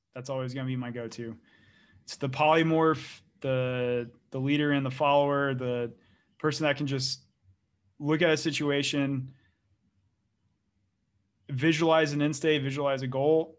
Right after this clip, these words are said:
and then adapt themselves to that situation to get, to get the result that they want. Um, that's, I think that's the most, the most important characteristic or skill or personality trait that you can have, uh, as an entrepreneur. Um,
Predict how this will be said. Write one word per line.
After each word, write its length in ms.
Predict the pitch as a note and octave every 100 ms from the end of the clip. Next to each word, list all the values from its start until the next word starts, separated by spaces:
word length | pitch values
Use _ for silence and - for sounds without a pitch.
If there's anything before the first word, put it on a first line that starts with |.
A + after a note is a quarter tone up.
| -
and 140 | C#3
then 360 | C#3 C3+ C3 C3
adapt 360 | C#3+ C3 C#3 C3+
themselves 420 | C#3+ C3 C#3 C3
to 80 | C#3
that 180 | B2+ B2+
situation 460 | C3+ C3+ B2+ C3+
to 40 | B2
get, 360 | C3 C3 - -
to 80 |
get 160 | C3+ C3+
the 60 | B2
result 280 | A#2+ A2+
that 120 | A#2 A2
they 100 | G#2+
want. 240 | G#2+ A2 _ _ _ _ _ _ -
Um, 680 | B2+ A#2+ A#2+ A#2 A#2 A2+ -
that's, 560 | C3 B2+ - - - _ _ _ _
I 40 | B2+
think 200 | C3+ B2+
that's 240 | B2+ -
the 160 | - C3
most, 420 | B2 A#2+ - _ -
the 160 | C3
most 240 | C3+ B2+ C3
important 340 | C3 C3 B2+
characteristic 560 | C3 B2 B2 A#2+ B2+ B2+
or 340 | A#2+ A2+ A2+ _ _ -
skill 300 | - C3+ C3
or 60 |
personality 480 | C3 C3 C3+ B2 A#2+
trait 160 | B2 A#2
that 100 | A#2
you 80 |
can 120 | A#2+ A#2+
have, 340 | A#2 A#2 A2+ -
uh, 260 | B2+ A#2 A2+
as 140 | A#2+ A#2+
an 60 |
entrepreneur. 520 | A2+ A2+ - A#2 A2+ - _ _ _ _ _ _ B2
Um, 760 | B2 B2 B2 A#2+ A#2+ A#2+ B2